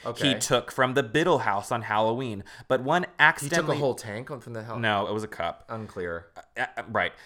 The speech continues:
Speaker 1: Accidentally slides into his nose. One worm accidentally slides into his nose to no apparent discomfort. That evening, the worms escape their tank and slither, slither, slither their way into Lucas as he sleeps.
Speaker 2: Okay.
Speaker 1: The following day, Lucas realizes he can no longer feel pain and grows overconfident.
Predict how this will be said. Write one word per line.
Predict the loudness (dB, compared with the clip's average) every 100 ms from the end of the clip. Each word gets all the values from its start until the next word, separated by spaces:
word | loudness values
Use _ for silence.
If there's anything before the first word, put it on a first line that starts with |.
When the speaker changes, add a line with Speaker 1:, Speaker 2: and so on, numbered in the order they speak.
| 4
Speaker 1:
Accidentally | 4 6 0 0
slides | 4 6 6
into | 2 -2
his | -4 0
nose. | 2 2 2 -2 -6 -10 -14
One | 0 2
worm | 4 4 4
accidentally | 2 0 -6
slides | 0 0 0
into | -6
his | -4
nose | 0 -2 -2
to | -2
no | 2 2
apparent | 2 0 -2 -2
discomfort. | -4 -8 -6 -6 -4 -2
That | 0 0
evening, | -2 -2
the | 0
worms | 0 0 -2
escape | -4 -4
their | -4
tank | -4 -6
and | -6
slither, | -8 -4 -2 -4
slither, | -4 -2 -2 -2 -6
slither | -6 -4 0 0
their | 2 0
way | 0 0
into | -4 -4
Lucas | -6 -4 -8
as | -8
he |
sleeps. | -10 -10 -12 -14 -14
Speaker 2:
Okay. | -8 -8 -4
Speaker 1:
The | 2
following | 6 8 6 2
day, | 2 2
Lucas | 2 0 -2 -2
realizes | 2 2 2 -2 -6
he | -4
can | 0
no | 2
longer | 4 2 0
feel | 0 -2
pain | -2 -6 -6 -6
and | -8
grows | 0 0 0
overconfident. | -2 -2 -4 -2 -4 -2 -6 -8